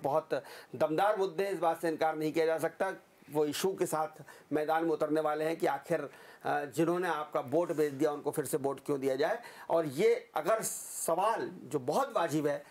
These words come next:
अगर हिंदुस्तान का आवाम और हिंदुस्तान का मतदाता अगर इस सवाल को पहचान लेगा, जान लेगा, समझ लेगा, तो लोकतंत्र का स्वरूप ही बदल जाएगा। देखते रहिए डिजाइनर न्यूज़, खबरों का सिलसिला जारी है, जारी रहेगा। नमस्कार।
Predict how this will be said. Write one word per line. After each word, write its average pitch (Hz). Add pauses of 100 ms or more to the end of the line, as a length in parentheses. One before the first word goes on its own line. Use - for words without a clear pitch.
(260)
अगर 170
हिंदुस्तान 175
का 170
आवाम 165
और 170
हिंदुस्तान 156
का 160
मतदाता 143 (280)
अगर 160
इस 156
सवाल 151
को 151
पहचान 160
लेगा, 151
जान 156
लेगा, 143
समझ 165
लेगा, 135 (420)
तो 147
लोकतंत्र 156
का 147
स्वरूप 160
ही 156
बदल 117
जाएगा। -
देखते 175
रहिए 214
डिजाइनर 208
न्यूज़, 233 (300)
खबरों 180
का 196
सिलसिला 160
जारी 143
है, 135
जारी 131
रहेगा। 127 (140)
नमस्कार। -